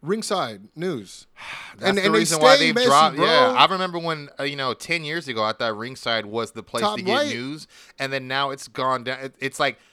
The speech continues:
Speaker 2: it's made top ten, but it's like
Speaker 1: Like, their, their
Speaker 2: they, they
Speaker 1: play,
Speaker 2: slid down really
Speaker 1: their
Speaker 2: bad.
Speaker 1: play-by-play of this Malachi situation's been botched.
Speaker 2: Yeah.
Speaker 1: You know what I'm saying?
Speaker 2: Mm-hmm.
Speaker 1: Like,
Speaker 2: Really
Speaker 1: information,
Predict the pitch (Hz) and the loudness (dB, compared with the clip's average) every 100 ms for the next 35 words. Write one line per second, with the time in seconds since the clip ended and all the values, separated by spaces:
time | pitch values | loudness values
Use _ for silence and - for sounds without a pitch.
0 | _ 151 143 131 139 165 - - 156 - | _ -14 -12 -4 -4 -4 -6 -2 -2 -4
1 | - 139 147 180 135 123 139 - 151 127 | -6 -4 -4 -4 -2 -2 -2 -2 2 2
2 | 170 165 143 220 277 262 196 156 208 254 | 2 0 0 0 0 -4 -8 -2 0 0
3 | 139 226 254 190 160 127 113 123 147 107 | 0 -2 -2 -4 -4 -4 -4 -4 -4 -2
4 | 113 226 208 254 254 226 185 - 180 185 | 0 0 0 0 0 -2 -2 -4 -6 -6
5 | 156 135 160 185 175 180 185 185 180 147 | -8 -6 -6 -6 -6 -6 -4 -4 -6 -10
6 | 135 107 127 135 131 87 - - 117 120 | -12 -10 -2 0 -2 -6 -16 -16 -6 -2
7 | 104 - - 156 160 151 151 160 160 156 | -2 -4 -6 -2 0 -2 -2 -2 -2 -2
8 | 151 139 117 _ _ _ _ 160 127 127 | -2 -2 -6 _ _ _ _ -4 -2 -2
9 | 165 104 | 0 0